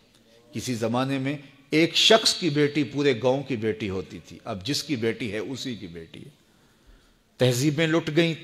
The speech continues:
تمدن لٹ گئے، اخلاقیات بگڑ گئے، اولادیں نافرمان ہو گئیں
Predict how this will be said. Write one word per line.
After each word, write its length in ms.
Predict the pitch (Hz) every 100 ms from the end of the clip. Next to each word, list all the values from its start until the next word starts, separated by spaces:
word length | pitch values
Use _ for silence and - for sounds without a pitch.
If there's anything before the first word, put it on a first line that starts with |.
| -
تمدن 380 | 147 156 147
لٹ 280 | 175 165 156 147
گئے، 400 | 160 147 135 - - _ _ _
اخلاقیات 760 | - - 135 135 135 143 175 180
بگڑ 320 | 135 143 156 147
گئے، 220 | 147 143 -
اولادیں 480 | 143 135 147 160 185
نافرمان 640 | 175 180 175 165 160 170
ہو 220 | 147 156
گئیں 240 | 147 147